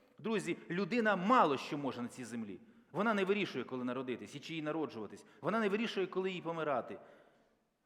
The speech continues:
Живучи на землі під сонцем, е, Еклезіаст пише, хто має успіх на житті, в житті, хто, хто є заможні люди. Це не мудрі, е, це не успішні, не ті, хто швидко бігають, не ті, хто знавці мудрості,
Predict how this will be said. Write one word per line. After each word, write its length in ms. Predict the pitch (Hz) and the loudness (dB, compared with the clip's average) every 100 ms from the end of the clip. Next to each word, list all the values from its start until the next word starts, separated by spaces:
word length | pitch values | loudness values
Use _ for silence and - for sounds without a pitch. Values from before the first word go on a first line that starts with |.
| _ _ _ _ _ _ | _ _ _ _ _ _
Живучи 480 | 175 156 226 226 233 | -8 0 0 2 2
на 120 | 208 | 2
землі 280 | 165 208 214 | 2 0 0
під 200 | 208 202 | -2 -4
сонцем, 400 | 247 226 196 190 | 0 0 0 -2
е, 260 | 165 165 165 | 2 4 4
Еклезіаст 560 | 180 196 185 208 202 - | 0 0 2 2 2 -2
пише, 240 | 208 196 | 0 0
хто 260 | 180 - 233 | -2 0 2
має 220 | 208 196 | 2 2
успіх 440 | 233 226 - 160 | 0 -2 -2 -8
на 100 | 160 | -6
житті, 380 | 139 151 147 120 - - | -8 -8 -8 -8 -10 -14
в 60 | |
житті, 460 | 123 175 175 139 101 - - - - - | -6 -6 -4 -6 -6 -12 -20 -20 -20 -20
хто, 320 | - - 233 | -8 4 4
хто 200 | - 233 | 4 -2
є 100 | 220 | 0
заможні 480 | 165 190 208 160 143 | 0 0 0 0 -2
люди. 260 | 135 110 107 | -4 -4 -2
Це 140 | 233 | 2
не 100 | 233 | 2
мудрі, 500 | 170 202 156 151 139 - - - - 123 | 2 2 2 -2 -4 -8 -20 -20 -20 -12
е, 100 | 120 | -10
це 160 | - 240 | 0 2
не 100 | 214 | 2
успішні, 760 | - - 180 185 - 160 139 - | 0 -6 -4 -4 -4 -6 -6 -6
не 100 | 170 | -8
ті, 140 | 165 | -6
хто 140 | 220 196 | -4 -4
швидко 380 | - 202 - 175 | -2 -6 -2 -4
бігають, 480 | 127 175 147 139 - - - | 0 0 0 -2 -8 -14 -6
не 100 | 185 | -4
ті, 140 | 240 | -4
хто 320 | - 190 185 | 2 4 4
знавці 520 | 139 190 190 208 202 - - | 2 -2 -2 -2 -2 -2 -6
мудрості, 680 | 135 165 208 165 160 - 165 | -2 2 2 2 -2 -4 -6